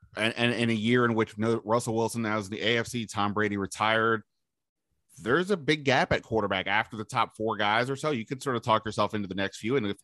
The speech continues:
the, a, a good version of Carson Wentz is there. Um, speaking of that, uh, quarterbacks, and then I'll let you go.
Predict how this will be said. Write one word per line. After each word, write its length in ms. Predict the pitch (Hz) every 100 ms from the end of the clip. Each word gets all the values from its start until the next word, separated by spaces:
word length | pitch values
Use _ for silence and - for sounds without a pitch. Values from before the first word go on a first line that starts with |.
| _
the, 200 | 98 -
a, 200 | 98 -
a 40 | 95
good 220 | 110 107
version 240 | 113 107
of 100 | 98
Carson 340 | - 104 101 104
Wentz 200 | 104 95
is 120 | 90
there. 280 | 98 87 - _ - -
Um, 200 | 117 101
speaking 340 | - 147 135
of 60 | 110
that, 240 | 110 104 - _ _ -
uh, 160 | 98 -
quarterbacks, 380 | - 104 101 -
and 80 | 98
then 60 |
I'll 100 | 98
let 140 | 98 95
you 60 |
go. 240 | 92 95